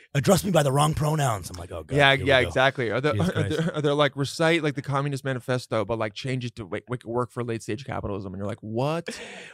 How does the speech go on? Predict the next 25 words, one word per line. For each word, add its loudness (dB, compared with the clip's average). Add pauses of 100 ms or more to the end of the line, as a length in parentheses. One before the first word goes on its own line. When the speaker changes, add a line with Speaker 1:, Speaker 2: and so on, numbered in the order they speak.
(120)
Speaker 1:
Why 8
am 8
Speaker 2:
is 6
Speaker 1:
I 8
so 2
hard 2 (220)
right 2
now, 6
Speaker 2:
happening 4
Speaker 1:
dude? 0 (200)
Speaker 2:
right 2
now?" -4 (460)
Yeah. -2 (140)
Um, 4
all 0
right. 2
Speaker 1:
I 2
guess 2
I'll 2
be 0
socialist -2
and -8
spread -14
the -16
love, -10